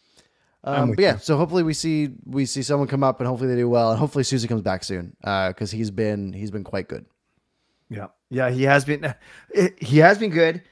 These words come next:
Speaker 1: I think he's been better than Cole. I, you'd pro-, I, I don't
Speaker 2: I think
Speaker 1: put
Speaker 2: so
Speaker 1: words in your
Speaker 2: too.
Speaker 1: mouth. Yeah, yeah.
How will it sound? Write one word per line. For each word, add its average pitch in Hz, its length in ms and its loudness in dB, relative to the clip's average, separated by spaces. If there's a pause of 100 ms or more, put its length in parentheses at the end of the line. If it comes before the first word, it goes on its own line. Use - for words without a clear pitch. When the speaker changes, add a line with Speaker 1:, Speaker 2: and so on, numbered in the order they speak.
(180)
Speaker 1:
I 135 120 0
think 165 140 -6
he's 143 100 -2
been 135 180 0
better 135 180 4
than 123 140 -4
Cole. 113 300 -2
I, 120 140 -6
you'd 120 240 -8
pro-, 107 220 -12
I, 101 360 -10
I 110 40 -8
don't 113 260 -2
Speaker 2:
I 139 60 -2
think 151 140 -2
Speaker 1:
put - 0 -
Speaker 2:
so - 40 -4
Speaker 1:
words 151 80 -6
in 160 60 -2
your - 20 -4
Speaker 2:
too. - 20 -4
Speaker 1:
mouth. - 260 -10 (100)
Yeah, 139 300 -2
yeah. 127 280 2